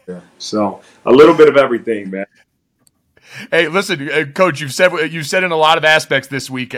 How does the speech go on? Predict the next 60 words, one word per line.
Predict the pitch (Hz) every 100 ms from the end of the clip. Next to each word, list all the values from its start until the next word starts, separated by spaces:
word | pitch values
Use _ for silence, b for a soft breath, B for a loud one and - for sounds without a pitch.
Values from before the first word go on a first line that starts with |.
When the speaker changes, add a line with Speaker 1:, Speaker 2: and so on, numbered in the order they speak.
| -
Speaker 2:
this | 120 131 -
season, | 135 123 123 110 b b
consistency | - 135 - 170 - 165 143 165
and | 151
adhering | 127 156 151
to | 143
the | 127
process. | 147 135 131 120
So | -
I | 131
feel | - 165
like | 170 151
if | 143
the |
rich | 131 160 -
people | 170 156
chocolate | 143 156 143 139
all | 139
of |
a | 127
sudden | - 131 127
left, | 135 120
I'd | 127
be | 120
very | 113 135 123
worried | 117 117 101
about | 82 80 -
you. | 80 82 _ _
Speaker 1:
<laughs> | _ 139
I'll | - - 180 160 - - - _ - - - 214 208 220 220 - 127
keep | 127 175 170
that | 160 143
here | 156 156
for | 147
you | 135 156 160
and, | 147 127
and | 131 127
Smitty. | 123 170 180 160 131 110
When | 127 131
it, | -
she, | - 170 156 120
she's | - 170 160
a | 151
huge | 160 165 -
fan, | 160 147 120
so, | - 120 117
uh, | 113 110 101 B B B
when | 110
she | 113 147
comes | 143 139 131
up | 127 127
here, | 127
we'll | 117
make | 117 117 117
sure | 117
we | 110
keep | 120 113
that | 113 107
for | 104
her. | 104 95